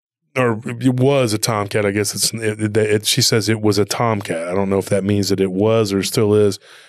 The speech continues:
but it got chased, and eventually it ran up onto the deck, and it got back inside the house.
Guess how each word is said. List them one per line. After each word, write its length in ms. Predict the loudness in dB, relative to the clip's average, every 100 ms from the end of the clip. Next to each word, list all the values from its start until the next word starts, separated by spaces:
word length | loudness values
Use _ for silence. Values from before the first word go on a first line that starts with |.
| _ _ -2
but 120 | 0
it 80 | 2
got 220 | 2 0
chased, 460 | 0 2 2 0 0
and 100 | 0
eventually 720 | 2 0 2 2 2 2 0
it 160 | -2 -2
ran 220 | 0 0
up 140 | 0
onto 180 | -2 0
the 100 | -2
deck, 420 | 0 2 2 0
and 100 | -4
it 160 | -4 -6 _ -4
got 220 | -2 0
back 220 | -2 -2
inside 300 | -4 -2 -2
the 80 | -2
house. 420 | -2 0 0 -2